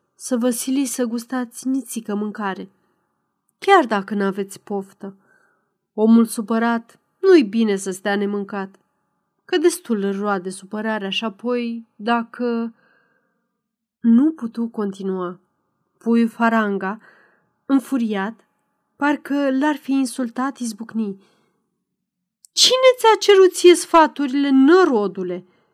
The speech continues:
Și cum îți permiți să mă plictisești mereu cu fonfăielile tale stupide? Haide, ieși afară și să nu-ți mai văd mutra până ce nu te-o chema eu. Poftim,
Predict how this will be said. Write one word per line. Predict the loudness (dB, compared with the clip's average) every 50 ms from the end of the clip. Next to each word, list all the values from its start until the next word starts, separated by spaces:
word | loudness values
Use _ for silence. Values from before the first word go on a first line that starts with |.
| _ _ _ _ _ _ _ _ _ _
Și | -10 -6 -4 -4 -6 -6 _
cum | -2 2 4 6 6 6
îți | 6 4 -2 -2
permiți | 0 0 2 2 0 0 0 -2 -2 -4 -8 -14 _ _ _ _ _
să | _ 0 6 8
mă | 8 8
plictisești | 8 4 0 -2 -2 -4 -2 0 0 0 2 4
mereu | 4 6 6 6 4 2
cu | 0 -2 -4 -4
fonfăielile | -4 -4 -6 -4 0 0 2 0 0 0 0 0 2 0 0 0 -2 -2 -2 -2 -4 -6
tale | -4 -2 0 0 0 -2 -4
stupide? | -6 -10 -14 -14 -14 -14 -10 -8 -8 -8 -6 -8 -8 -10 -10 _ _ _ _ _ _ _ _ _ _ _ _ _ _ _ _ _ _ _
Haide, | _ 2 6 6 6 6 4 0 -6 -12 -14 _ _ _ _ _ _ _ _
ieși | 6 6 6 6 6 4
afară | 2 2 2 2 2 2 0 -4 -12 _ _ _ _ _ _
și | -8 -6 -4
să | 2 6 8 8
nu-ți | 10 10 10 10 8 8 8
mai | 6 6 8
văd | 6 4 4 4
mutra | 6 6 6 6 4 2 2
până | 4 4 4 4 4
ce | 2 2 0 2 2 0 -2 -2
nu | 2 4 4 4 4
te-o | 4 0 -2 -4 -4
chema | -4 -4 -4 -2 0 0 0
eu. | -2 -2 -4 -6 -8 -10 -14 _ _ _ _ _ _ _ _ _ _ _ _
Poftim, | 4 6 6 6 4 0 -6 -4 -4 -4 -6